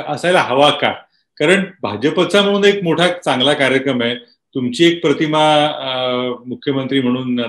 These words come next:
तयार झालेली आहे. अशा वेळेला, अ, त्यांचं काय होईल ते होऊ दे, आपण आपलं,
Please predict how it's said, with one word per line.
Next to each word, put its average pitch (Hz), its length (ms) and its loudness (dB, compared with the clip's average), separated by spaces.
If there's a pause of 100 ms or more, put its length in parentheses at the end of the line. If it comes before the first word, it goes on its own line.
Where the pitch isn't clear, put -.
तयार 110 240 -2
झालेली 110 380 -4
आहे. 107 340 -6 (300)
अशा 151 240 0
वेळेला, 214 440 4 (720)
अ, 151 420 2 (420)
त्यांचं 147 280 2
काय 202 140 6
होईल 170 340 4
ते 208 80 8
होऊ 175 240 4
दे, 117 300 -2
आपण 165 280 -2
आपलं, 170 400 2